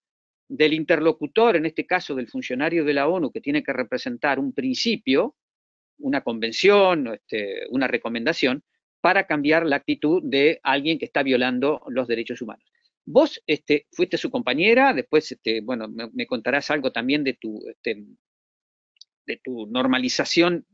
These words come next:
este, como mujer, de esposa de Sergio, después de, de la muerte, las autoridades brasileñas te han reconocido, este, el matrimonio, pero aparte de eso, o sea, que, eh, como, eh,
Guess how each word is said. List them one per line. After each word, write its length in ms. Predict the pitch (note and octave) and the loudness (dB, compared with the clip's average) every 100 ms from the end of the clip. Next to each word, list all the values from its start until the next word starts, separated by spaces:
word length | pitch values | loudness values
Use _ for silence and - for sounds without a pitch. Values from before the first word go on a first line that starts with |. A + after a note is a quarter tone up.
| _ | _
este, 520 | A#2+ - B2 A2+ G#2+ - | -16 -8 -4 -2 -4 -6
como 580 | A#2 A2+ G#2 G2+ G2 - _ _ _ | -6 -4 -4 -6 -12 -18 _ _ _
mujer, 540 | B2+ D3 - F#3 F3 C3+ | -10 -2 2 4 4 0
de 480 | A#2+ A2+ G#2+ G#2 - _ _ | -2 -2 -4 -8 -16 _ _
esposa 640 | - - A3 F3+ - B2 - _ _ _ _ | -18 2 4 4 0 -4 -6 _ _ _ _
de 160 | - G#2+ | -14 -4
Sergio, 640 | - F#3+ F3 F3+ D#3+ C3 - | 2 2 2 2 2 2 -4
después 340 | A2+ - E3 | -8 0 2
de, 260 | C3+ A#2+ A#2 | 2 0 -2
de 100 | A2+ | -4
la 80 | A2+ | 0
muerte, 360 | D#3+ G3 G3 | 0 2 4
las 140 | C3+ A#2+ | 2 2
autoridades 420 | A#2 A#2 C3 D3 | -2 0 2 2
brasileñas 560 | B2+ - B2 C3+ C#3+ - | 0 -2 -2 0 -2 -2
te 100 | B2+ | -2
han 120 | C3+ | 0
reconocido, 880 | C3 B2+ C3 C3 - F3 D3 A#2+ - | 0 2 2 0 4 6 6 6 2
este, 400 | A#2 - - A2+ | -6 -8 -4 -4
el 80 | A2+ | -2
matrimonio, 640 | A2+ C3 D#3+ G#3+ F#3 A#3+ - - - _ | -4 0 2 2 2 -2 -4 -20 -20 _
pero 200 | - D#3+ - | 2 4 4
aparte 400 | F3 A#3 B3 G#3 | 2 0 4 6
de 100 | G3+ | 6
eso, 240 | - - D#3 | 4 0 0
o 40 | |
sea, 240 | - D3+ - | 2 0 0
que, 240 | F#3 E3+ - | -4 -4 -8
eh, 280 | - D#3 D3 - | -2 0 0 0
como, 640 | F3 E3+ D#3+ C#3+ C3 - _ - | 2 4 2 2 0 -6 _ -12
eh, 500 | A#3+ - A2+ A2 - | -8 -6 -6 -8 -14